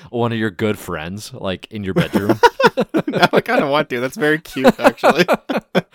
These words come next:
Speaker 1: It would be very
Speaker 2: Uh,
Speaker 1: funny. But,
Speaker 2: um,
Speaker 1: okay, you
Speaker 2: yeah,
Speaker 1: were
Speaker 2: and then,
Speaker 1: saying.
Speaker 2: like, she goes home. Uh, Hank is still at the Avengers Mansion while they just, like,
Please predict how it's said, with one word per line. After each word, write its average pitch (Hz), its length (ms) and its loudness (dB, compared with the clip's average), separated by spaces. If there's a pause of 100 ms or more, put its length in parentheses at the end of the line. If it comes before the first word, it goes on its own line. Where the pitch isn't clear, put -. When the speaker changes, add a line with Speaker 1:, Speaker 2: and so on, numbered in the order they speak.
Speaker 1:
It 302 400 -4
would 262 60 -6
be - 80 -6
very 95 180 -6
Speaker 2:
Uh, 143 160 2
Speaker 1:
funny. 82 240 -8
But, 127 240 0
Speaker 2:
um, 131 120 -4
Speaker 1:
okay, 85 260 -4
you 92 80 2
Speaker 2:
yeah, 156 80 6
Speaker 1:
were 151 60 6
Speaker 2:
and 143 100 2
then, 147 60 -2
Speaker 1:
saying. 143 100 -4
Speaker 2:
like, 127 260 -4 (240)
she - 200 -4
goes 180 200 2
home. 110 520 -4 (100)
Uh, 110 320 -2
Hank 139 320 -2
is 143 120 -8
still 127 200 -6
at 117 40 -12
the 127 80 -6
Avengers 120 380 -6
Mansion 113 340 -10
while 110 160 -6
they 113 140 -6
just, 113 280 -12
like, 104 260 -12